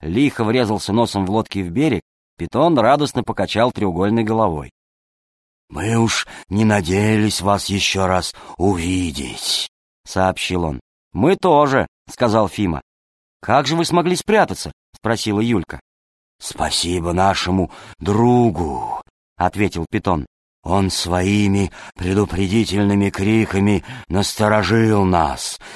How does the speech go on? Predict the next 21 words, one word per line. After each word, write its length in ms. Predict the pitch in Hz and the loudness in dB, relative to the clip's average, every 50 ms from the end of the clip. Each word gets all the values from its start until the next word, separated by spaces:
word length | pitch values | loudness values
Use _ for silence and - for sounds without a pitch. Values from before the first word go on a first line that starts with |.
| - - | -16 -6
и 140 | - 104 113 | -2 2 2
мы 180 | 107 110 113 113 | 4 4 6 4
уплыли 720 | 113 104 - 95 101 110 120 123 123 123 117 110 113 113 | 4 2 0 0 0 2 4 4 4 2 2 2 2 2
с 180 | 104 - - 101 | 0 0 0 2
острова 720 | 107 110 110 101 - - - - 98 98 98 98 92 - - 131 127 - | 2 2 2 2 -2 -4 -4 -2 0 2 2 2 2 0 -2 -8 -12 -6
на 220 | - 110 92 95 98 | -2 0 2 2 2
лодке. 800 | 101 98 101 98 92 85 82 - - - - - 62 - - - - - - - - - _ | 2 2 2 4 2 2 0 -4 -8 -12 -12 -12 -12 -12 -14 -16 -18 -20 -20 -20 -20 -14 _
Да 140 | - - | -6 -6
как 280 | - - - - - - | -4 -2 -4 -4 -2 -2
остров 460 | 90 92 92 - - - 110 113 101 | -2 -2 -2 -2 -2 -2 -2 0 0
стал 340 | - - - 87 90 95 101 | -2 -2 0 0 2 2 2
для 200 | 95 110 123 120 | 2 2 2 2
нас, 400 | 107 95 90 101 110 104 - - - - - - - | 4 4 2 2 0 0 -4 -8 -12 -18 -20 -10 -4
как 240 | - 107 107 - - | -2 -2 -2 -2 -4
тюрьма. 760 | - - 120 117 120 117 113 98 80 69 65 - - - - - - - - - - - | -4 -2 0 2 2 4 4 2 2 0 -2 -4 -4 -6 -8 -10 -14 -20 -20 -18 -6 0
Мы 200 | 92 113 123 117 - | 2 2 2 2 0
прятались 800 | - 113 107 110 117 120 120 - - 107 104 101 98 - - - - - - - - | -2 0 2 4 4 4 2 2 0 0 0 0 0 -2 -4 -8 -12 -16 -18 -8 -2
на 240 | 104 113 120 120 | 0 2 2 2
том 500 | 117 - 110 113 131 131 117 107 98 85 | 0 0 0 2 4 4 4 4 2 0
берегу". 840 | 76 80 80 80 80 82 80 73 - - - - - - - - - - _ _ _ _ _ _ _ _ _ _ _ | -2 -4 -4 -4 -4 -4 -4 -6 -8 -8 -8 -8 -10 -10 -12 -12 -14 -16 _ _ _ _ _ _ _ _ _ _ _
"Да", 540 | - 95 101 120 170 151 110 98 104 123 120 | -10 -6 0 2 4 4 6 6 4 2 0